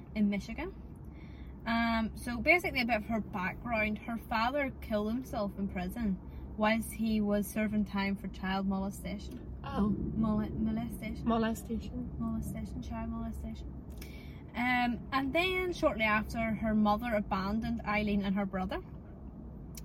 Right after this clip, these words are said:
Speaker 1: to which then they had to go to their grandparents' house to be raised by their grandparents. But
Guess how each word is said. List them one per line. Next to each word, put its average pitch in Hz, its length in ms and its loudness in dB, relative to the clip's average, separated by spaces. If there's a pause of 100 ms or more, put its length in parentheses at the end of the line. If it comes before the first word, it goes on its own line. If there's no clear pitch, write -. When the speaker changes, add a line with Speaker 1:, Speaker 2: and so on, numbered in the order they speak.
(100)
Speaker 1:
to 262 100 -2
which 254 260 0 (100)
then 240 200 2
they 208 80 0
had 202 380 -2
to 208 140 0 (120)
go 196 280 2 (420)
to - 80 -10
their 240 120 -2
grandparents' 208 640 2
house 196 300 0
to - 80 -4 (300)
be 208 100 4
raised 202 400 2
by 185 140 0
their 190 100 -2
grandparents. 247 800 0 (800)
But 427 160 8